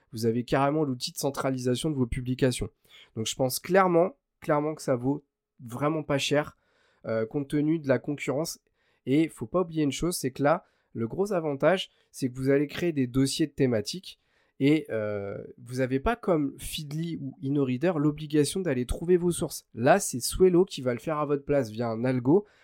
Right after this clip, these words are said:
qui va aller chercher les, les, les infos automatiquement.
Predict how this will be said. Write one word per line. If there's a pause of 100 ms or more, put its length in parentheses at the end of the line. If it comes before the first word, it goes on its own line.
(120)
qui
va
aller
chercher (280)
les,
les,
les
infos
automatiquement.